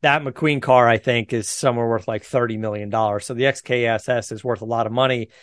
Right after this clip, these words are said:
And then, I don't know, these continuation cars were, like, a million bucks or something like that. But you're like, I don't know. It's, it's coming from Jaguar Classic. So it's basically coming from the manufacturer, and it's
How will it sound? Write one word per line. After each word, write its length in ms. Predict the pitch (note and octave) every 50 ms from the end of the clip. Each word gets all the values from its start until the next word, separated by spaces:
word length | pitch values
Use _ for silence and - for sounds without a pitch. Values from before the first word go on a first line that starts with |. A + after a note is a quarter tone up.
| - - - - _ _ _ _ _
And 140 | - F#3+ F#3
then, 120 | G3 F#3
I 120 | G3 G#3
don't 100 | G#3 F#3+
know, 80 | D3+ C3
these 180 | A#2 C3 B2+ -
continuation 680 | - F#3 D3 - - D#3+ D3+ C#3+ C#3+ D3+ D3 - D#3 C3
cars 260 | - D#3 D#3 C#3+ A#2+
were, 60 | C#3
like, 140 | C3 B2 A#2
a 40 | A2+
million 360 | A2+ A#2+ B2+ C3+ C3+ C3 A2+
bucks 360 | - B2+ A#2+ C3+ D3 - -
or 60 | D3+
something 320 | - - D#3 D3 - F#3 D3+
like 240 | D#3+ D#3+ D#3 D3+
that. 300 | - E3+ F3 F#3 G3+ - _ _ _ _ _ _ _ _ _
But 80 | -
you're 120 | E3 D#3+ E3+
like, 340 | D#3+ D3+ D3 C#3+ C3+ - - _ _ _ _ _ _ _ _ _ _ _ _ _ _ _
I 120 | A3 B3
don't 120 | B3 A#3 B3
know. 200 | C4+ B3+ G3+ F3
It's, 280 | C#3+ - - - - - _ _ _ _ _
it's 200 | - F3+ - -
coming 320 | - D#3+ F#3+ A3+ A#3+ A#3
from 260 | F#3+ - A3 F3+ E3
Jaguar 440 | - E3 D#3+ D#3+ F3+ F3 E3+ F3+ D#3
Classic. 600 | C3 - - A#2+ C#3 D3+ E3+ D#3+ - A3+ A3 G3+ -
So 100 | - D3+
it's 80 | -
basically 460 | - - E3+ F#3 E3+ - F3+ F3+ E3
coming 380 | E3 - D3+ D3 D3 E3 E3+ E3
from 600 | - - - D3+ C#3+ D3 D3 C#3+ C#3 C3+ C3+ - - _ _ -
the 140 | D3+ D3
manufacturer, 960 | C#3+ C#3+ C#3+ C#3+ C#3+ C#3 B2 - D3 C3 C#3+ - - - G3 G3+ G#3 G#3+ G#3+ - _ _ _ _ _ _ _ _ _ _
and 120 | E3+ D#3 C#3+
it's 300 | C#3+ C3+ - - -